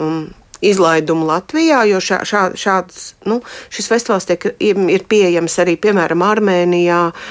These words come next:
arī Īrijā un dažādās citās pasaules valstīs, kuras ir atsaucīgas tam, ka viņas vēlas šādu jaunā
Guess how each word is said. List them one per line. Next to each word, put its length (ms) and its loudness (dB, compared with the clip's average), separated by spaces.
arī 260 2
Īrijā 640 2
un 180 0
dažādās 460 0
citās 380 -2
pasaules 400 -2
valstīs, 480 0
kuras 340 -2
ir 140 4
atsaucīgas 680 -2
tam, 160 -2
ka 160 -2
viņas 300 0
vēlas 500 2
šādu 460 -2
jaunā 340 0